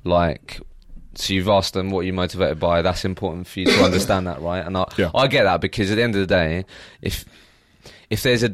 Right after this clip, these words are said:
Speaker 1: you know how many bad days you can have in recruitment, and if you're motivated by, by money, sometimes it, it can be really tough, right? So if you haven't got any,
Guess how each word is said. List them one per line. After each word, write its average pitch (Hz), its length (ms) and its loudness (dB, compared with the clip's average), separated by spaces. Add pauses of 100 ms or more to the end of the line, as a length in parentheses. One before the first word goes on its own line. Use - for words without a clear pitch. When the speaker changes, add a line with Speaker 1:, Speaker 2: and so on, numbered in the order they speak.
(160)
Speaker 1:
you 113 180 -2
know 120 100 4
how 113 140 4
many 98 360 2
bad 95 280 2
days 87 220 2
you 90 80 -2
can 90 120 -6
have 90 160 -2
in 90 100 -4
recruitment, 82 420 0
and 85 100 -2
if 95 180 -2
you're 110 360 4
motivated 95 640 0
by, 90 280 2
by 87 260 0
money, 92 480 -2 (500)
sometimes 92 640 -2
it, 90 220 -2
it 98 80 -2
can 98 140 -4
be 95 100 2
really 92 220 -2
tough, - 280 -4
right? 85 280 -6
So - 120 -4
if - 140 -4
you 117 160 2
haven't 107 300 0
got - 160 0
any, 92 360 -2